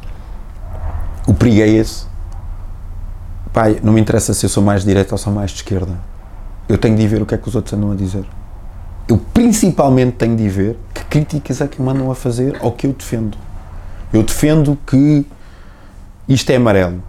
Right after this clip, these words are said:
e aquele defende que devia ser azul. E eu defendo que devia ser amarelo. Eu tenho de ir ver o que é que ele me tá, porque se calhar ele tem razão e eu não. Então eu tenho de aprender com as críticas e eu tenho de aprender a refutar <coughs> o que ele me tá a dizer. E quando chega ao ponto em,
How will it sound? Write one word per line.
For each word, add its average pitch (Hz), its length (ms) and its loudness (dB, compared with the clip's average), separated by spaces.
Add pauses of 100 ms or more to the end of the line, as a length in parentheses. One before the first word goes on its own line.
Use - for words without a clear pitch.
(120)
e 113 100 2
aquele 127 240 0
defende 135 320 -4
que - 120 -10
devia 120 240 2
ser 120 220 -2
azul. 90 360 -2 (600)
E 120 40 -2
eu 110 60 2
defendo 131 220 0
que - 60 -12
devia 127 140 -2
ser 113 180 -2
amarelo. 95 400 -6 (680)
Eu - 80 -2
tenho 147 200 0
de 135 80 2
ir 131 60 2
ver 117 300 0
o - 20 -8
que - 140 -4
é - 20 -4
que - 100 -8
ele 123 60 -4
me 120 60 -6
tá, 123 100 -4
porque - 300 -6
se - 40 -14
calhar 180 200 0
ele 110 100 0
tem 139 100 -2
razão 151 320 -2
e 165 40 0
eu 175 100 0
não. 175 300 -2 (680)
Então - 160 0
eu 170 60 0
tenho 196 180 4
de 196 60 2
aprender 185 320 -2
com 190 100 -6
as 175 80 -4
críticas 123 640 -6
e 139 80 0
eu 131 60 0
tenho 160 160 -4
de 151 60 -2
aprender 151 340 -2
a - 20 -4
refutar - 560 -6 (640)
<coughs> - 540 -2
o 101 80 -2
que - 100 0
ele 120 60 2
me 117 60 -4
tá 104 100 2
a - 20 4
dizer. 92 400 0 (2000)
E 110 80 4
quando 151 220 4
chega 143 200 2
ao 135 60 4
ponto 127 280 0
em, 110 140 2